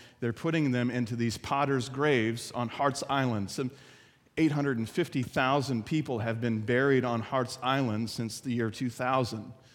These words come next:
These are people who are nameless. They go unclaimed by any family. They, uh, often are people who are too poor to pay for their own burial plots. And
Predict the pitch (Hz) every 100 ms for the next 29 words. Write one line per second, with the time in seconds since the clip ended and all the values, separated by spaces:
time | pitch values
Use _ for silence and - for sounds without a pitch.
0 | - _ _ _ _ _ _ _ _ _
1 | 135 123 117 - 151 123 117 123 120 120
2 | - 131 139 147 120 98 92 - 120 117
3 | 120 - - - 120 135 127 143 147 139
4 | - 147 131 104 113 123 139 123 - -
5 | - 156 143 120 104 110 110 117 117 113
6 | - 127 139 135 117 113 113 - - -
7 | _ 104 101 87 107 110 117 117 120 92
8 | 104 101 110 - 135 123 135 120 101 -
9 | 143 - - 123 131 139 117 - 120 -
10 | 113 104 113 104 110 120 120 - 113 123
11 | - -